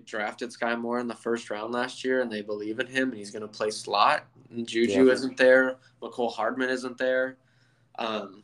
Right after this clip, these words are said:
Speaker 1: so I think Sky Moore could be, like, a solid P P R option.
Speaker 2: Yeah. The only thing that makes me nervous about him is that sometimes they put him out to catch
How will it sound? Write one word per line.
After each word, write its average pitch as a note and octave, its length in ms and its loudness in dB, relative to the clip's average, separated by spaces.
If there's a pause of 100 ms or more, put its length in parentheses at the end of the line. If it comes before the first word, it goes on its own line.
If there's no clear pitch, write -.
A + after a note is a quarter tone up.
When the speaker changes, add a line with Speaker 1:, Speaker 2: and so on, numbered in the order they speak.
Speaker 1:
so - 180 -4
I A2 80 0
think A2+ 220 -10
Sky A#2 240 0
Moore A2 240 -6
could A#2+ 200 -8
be, A2 320 -2 (240)
like, A#2 140 -6
a A2+ 80 2
solid A2+ 500 4
P A#2 200 -2
P A2 160 -4
R G#2 200 -6
option. G2+ 500 -6 (1600)
Speaker 2:
Yeah. G2 280 4 (640)
The A#2 60 4
only B2+ 140 8
thing D3 120 2
that C#3+ 160 4
makes A2 260 -2
me A2 120 -4
nervous E2 340 -6
about F#2+ 280 4
him G2+ 260 -2
is F#2 160 -8
that F#2+ 180 -4
sometimes G2 420 -8
they F#2+ 120 -6
put F2+ 240 -8
him F#2 120 -12
out F2 200 -4
to G2+ 80 -18
catch - 280 -4